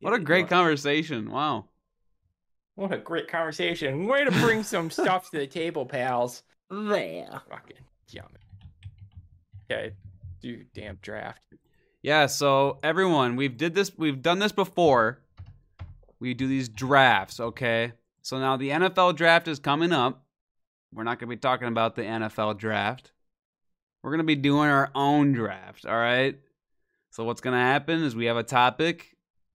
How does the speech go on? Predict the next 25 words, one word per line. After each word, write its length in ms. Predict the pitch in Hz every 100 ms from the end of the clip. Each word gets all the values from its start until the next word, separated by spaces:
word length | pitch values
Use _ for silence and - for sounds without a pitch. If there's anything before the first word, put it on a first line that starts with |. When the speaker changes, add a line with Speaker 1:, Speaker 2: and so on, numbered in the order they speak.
| _ -
Speaker 1:
and 340 | 123 120 127
we're 160 | 131 131
each 180 | 139 135
gonna 140 | 147
pick 260 | 139 147 143 -
three, 600 | 123 143 147 147 147 139 - _ _ _ _ _
three 160 | 156 147
picks, 420 | 165 190 - -
and 100 | 127
it's 120 | -
gonna 100 | 147
be 100 | 139
a 60 | 139
snake 300 | 143 156 170
draft. 320 | 113 104 -
So 380 | 120 113 107 104 _ _ _ _ -
the 60 | 123
order 260 | 127 127
is 100 | 127
going 280 | 123 131 127
to 80 | 123
be 420 | 123 127 123 117 _ _ _ _ _ _ _ _ _ _ _ -
Ethan, 600 | 233 226 131 147 202 196 -
Zach, 640 | 117 147 151 175 180 - _ 147
Lucas, 640 | 156 143 135 175 -